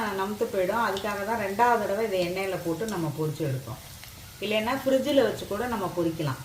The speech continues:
ஃப்ரிட்ஜில், ஃப்ரீசரில் வச்சுட்டு அதுக்கப்புறமா பொரிச்சா கொஞ்சம் கிறிஸ்பியா கொஞ்சம் ரொம்ப நேரத்துக்கு இருக்கும். இது உடனடியா சாப்பிட்றதுன்னா தேவையில்லை. இப்ப இந்த நுரையெல்லாம் அடங்கிடுச்சு பாத்தீங்களா?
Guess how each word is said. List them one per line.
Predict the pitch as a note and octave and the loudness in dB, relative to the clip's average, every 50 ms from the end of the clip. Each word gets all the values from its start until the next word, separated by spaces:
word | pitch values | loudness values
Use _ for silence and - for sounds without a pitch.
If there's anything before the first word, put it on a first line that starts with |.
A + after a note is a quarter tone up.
| - - | -14 -14
ஃப்ரிட்ஜில், | - - G#3 G#3+ A3 - A3+ A3 G3+ - | -12 -4 -4 -4 -2 0 0 0 0 0
ஃப்ரீசரில் | - A#3 A#3+ A#3 - A#3 G#3+ G#3 F#3+ E3+ | 0 -2 -2 0 0 -2 0 0 0 0
வச்சுட்டு | D#3+ D#3+ - D3+ D#3+ G3+ A#3+ C#4 - - - - - - - - | -2 -2 -6 -6 -2 0 0 0 0 -2 -12 -14 -16 -16 -8 -2
அதுக்கப்புறமா | D#3+ F3 F#3 - F#3+ F#3+ - G#3+ G#3+ G#3+ G#3+ G3+ - | -2 0 2 2 0 0 0 -2 -2 -2 -2 -2 0
பொரிச்சா | - F3+ F3 - - A3+ A3+ | 2 2 2 2 0 -2 -2
கொஞ்சம் | - G#3+ G3+ F#3+ - - | -2 -2 -2 -2 -4 -4
கிறிஸ்பியா | F3+ F3 - - - - F#3+ F#3+ F#3+ F#3+ - | -4 -6 -6 -6 -6 -2 0 2 2 0 0
கொஞ்சம் | F3+ E3 E3 D#3+ | -2 -2 -2 -2
ரொம்ப | D#3+ D#3+ E3+ E3+ | -2 -2 -2 0
நேரத்துக்கு | E3 E3+ E3+ E3+ E3 E3 - - - | 0 0 -2 -4 -4 -6 -10 -6 -4
இருக்கும். | C3+ C3 B2+ - - - - - - - - - - - - - - - - - - - | -4 -4 -2 -4 -8 -10 -10 -16 -18 -18 -18 -18 -18 -18 -18 -16 -16 -16 -16 -16 -16 -12
இது | - G3 G3+ G3 | -6 -2 2 4
உடனடியா | G3 G3+ G#3+ A3+ A#3+ B3 A#3 A#3+ B3+ C4 C4 B3+ | 4 4 4 0 0 0 0 2 4 4 2 4
சாப்பிட்றதுன்னா | - G#3+ G3 G3 - G3+ G3 F#3 F#3 F#3+ G3+ A3+ A#3+ - | 2 0 0 0 2 0 0 0 0 0 -4 -4 -2 0
தேவையில்லை. | A3 G#3 G#3 G3+ G3 F#3 E3 D#3+ D3+ D3+ C#3+ B2+ - - - - - - - - - - - - - - - - - - - - - - - - - - - - - | 0 0 2 2 2 2 2 2 2 0 -2 -2 -6 -12 -16 -16 -16 -14 -14 -14 -14 -12 -14 -14 -14 -14 -14 -14 -14 -14 -14 -14 -14 -14 -14 -14 -14 -12 -12 -8 -8
இப்ப | F3+ F3+ - A#3 | -8 -2 0 0
இந்த | A3+ A3 G#3 | 0 0 0
நுரையெல்லாம் | G3 F3+ F#3 F#3 G3 A3 A3+ A3+ A3 A#3 A#3+ A#3 G#3 | 0 2 2 2 4 4 2 2 2 2 2 2 2
அடங்கிடுச்சு | G3 G3 G#3 G#3+ A3 G#3+ G#3+ - - D#3+ | 2 2 0 0 0 0 -2 -2 -4 -4
பாத்தீங்களா? | D#3 F3 F3 - F3 E3 D#3+ E3 E3+ F3 | -4 -2 -2 -2 0 0 2 2 4 4